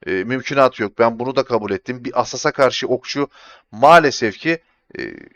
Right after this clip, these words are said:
ne kadar itemin olursa olsun bir tık aşağıda kalıyor. Şöyle söyleyeyim. Makro ya da pedal diye bir şey vardır yani.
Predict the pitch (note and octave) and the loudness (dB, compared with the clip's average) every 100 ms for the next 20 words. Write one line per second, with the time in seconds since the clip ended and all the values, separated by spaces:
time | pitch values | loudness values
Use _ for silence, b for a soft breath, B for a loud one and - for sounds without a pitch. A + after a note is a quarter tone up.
0 | - D3 D#3+ D3 B2+ C3 A2 G#2+ G2 F2+ | -4 2 2 2 0 -4 -4 -6 -8 -6
1 | G2 F#2 - - _ E3+ D#3 C#3 A2+ - | -8 -6 -8 -10 _ -14 -4 -2 0 2
2 | B2 B2+ G#2+ F#2 A2+ D#3 b b - D#3 | 2 0 -2 -4 -4 -6 b b 0 0
3 | B2+ - F#2 A2 - b b - G#2+ D3 | 0 -2 -6 -6 -10 b b -18 2 2
4 | E3 E3 D3+ C#3+ E3 D3 C#3 D3 C#3 C3+ | 2 0 0 2 0 0 4 4 4 -4
5 | B2 - C3+ B2+ B2 B2+ G#2+ F2+ F2+ | -6 -4 0 2 2 -2 -4 -4 -6